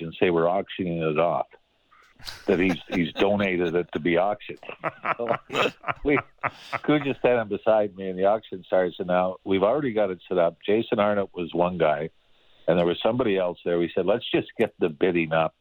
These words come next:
to a ridiculous number." And anyway, we brought the jacket out, and we said, "Cuj is nice enough to donate this to the auction." And he stood beside me. He said, "You got my jacket from the house?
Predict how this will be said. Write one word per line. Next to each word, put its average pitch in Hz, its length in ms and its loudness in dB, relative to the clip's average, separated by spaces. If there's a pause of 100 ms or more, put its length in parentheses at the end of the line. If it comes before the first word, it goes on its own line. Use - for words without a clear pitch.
(120)
to 92 100 4
a 82 60 0
ridiculous 80 760 0
number." 78 380 0 (1040)
And 101 160 4
anyway, 95 240 2
we 90 140 0
brought 113 240 0
the 110 80 0
jacket 98 400 0
out, 95 160 2
and - 60 -20
we - 100 -12
said, 92 140 -2
"Cuj 101 340 0
is 82 140 -4
nice 95 180 4 (100)
enough 90 260 2
to 82 80 -6
donate 87 440 2
this 87 180 0
to 85 60 0
the 80 160 2
auction." 87 400 -2
And 90 140 -6
he 82 60 -4
stood 107 260 -4
beside 95 320 0
me. 85 80 0
He 76 120 -2
said, 80 200 -2 (480)
"You 87 140 0
got - 180 0
my 98 80 2
jacket 85 420 0
from 85 120 -12
the 78 60 -4
house? 87 280 0